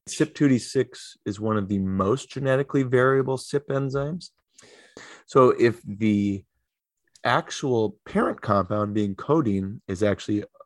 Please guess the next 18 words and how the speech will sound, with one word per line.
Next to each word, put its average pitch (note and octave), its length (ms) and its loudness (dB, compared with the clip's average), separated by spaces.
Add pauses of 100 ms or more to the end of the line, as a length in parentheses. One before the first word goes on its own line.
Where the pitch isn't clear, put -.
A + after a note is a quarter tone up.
(280)
you G#2 60 -8
know, F#2 180 -6
a F#2+ 60 -2
weak G#2 440 0 (120)
mu A#2+ 420 2 (120)
agonist, A#2+ 640 -4
which - 280 -8
it F2+ 120 -4 (140)
is, A#2 480 -2 (380)
then C3 180 6
if A2 240 -4
you're A2 160 2
a F#2 80 4
weak G2 420 -2 (140)
sip - 300 -10 (100)
two C#3 160 -2
D A#2+ 100 -6
six - 400 -8